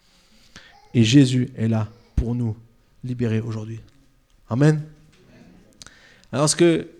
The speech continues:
ce que j'aime bien dans cette histoire de mon ami, c'est que il savait pas quel était son appel et finalement il savait pas que ce choix faisait partie, une partie de son appel.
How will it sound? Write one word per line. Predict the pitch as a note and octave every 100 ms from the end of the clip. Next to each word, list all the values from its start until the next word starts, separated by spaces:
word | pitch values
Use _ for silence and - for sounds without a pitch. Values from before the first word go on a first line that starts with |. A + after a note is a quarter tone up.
| -
ce | -
que | D#3+
j'aime | D3+ D#3+
bien | F#3+
dans | F3+
cette | D3 D3+ D3
histoire | - E3+
de | D#3
mon | C#3 C#3
ami, | C#3 E3
c'est | C#3+
que | C#3 B2 - - _ _ _ _ _ _ _ -
il |
savait | - F3 D#3
pas | D3+ F#3+
quel | - D3
était | C#3
son | C3 C#3
appel | B2+ D3 D3+
et | C3
finalement | - C3+ C#3
il | D3
savait | B2+ C3+
pas | C3 D#3
que | D3 B2+ B2+ - - _
ce | - - C#3+
choix | A#2+ - E3+ D3+
faisait | - C#3+
partie, | B2+ -
une | C3+
partie | B2 -
de |
son | - B2
appel. | C3 C3 B2